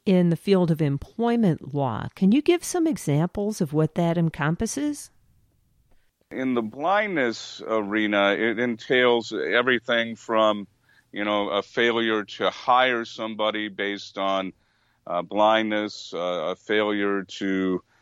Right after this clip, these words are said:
Speaker 2: uh, get promoted or, uh, be advanced in a career. And then, of course, cases where, uh, somebody is terminated, uh, because of blindness, uh, and, and a failure to provide,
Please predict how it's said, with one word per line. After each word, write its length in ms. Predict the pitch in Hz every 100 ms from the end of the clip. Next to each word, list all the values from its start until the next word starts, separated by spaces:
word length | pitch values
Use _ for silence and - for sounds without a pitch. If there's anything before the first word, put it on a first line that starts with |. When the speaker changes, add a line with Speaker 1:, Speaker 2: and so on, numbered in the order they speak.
| _ _
Speaker 2:
uh, 300 | - 85 87
get 300 | 87 98 92 -
promoted 680 | 95 95 104 107 107 107
or, 460 | 98 92 92 92 -
uh, 140 | 85 82
be 180 | 95 95
advanced 640 | 85 85 101 101 101 - 104
in 100 | 95
a 60 |
career. 420 | - - 101 101 113
And 100 | 131
then, 100 | 151
of 120 | 143
course, 360 | - 123 120 -
cases 640 | 135 123 - 117 107 104
where, 420 | 95 101 101 104 - - - _ _
uh, 180 | 85 95
somebody 680 | - 123 110 107 101 95 90
is 360 | 87 82 - -
terminated, 640 | - 247 135 87 69 69 - _ -
uh, 300 | 90 87 87
because 720 | 90 87 - 95 92 85 - _ _ _ _ -
of 260 | 90 82
blindness, 720 | 92 95 90 85 73 - - -
uh, 380 | 85 87 85
and, 380 | 69 92 87 90
and 180 | 95 95
a 80 | 87
failure 640 | - 107 101 98 92 90
to 160 | - 82
provide, 800 | - 90 82 90 87 87 85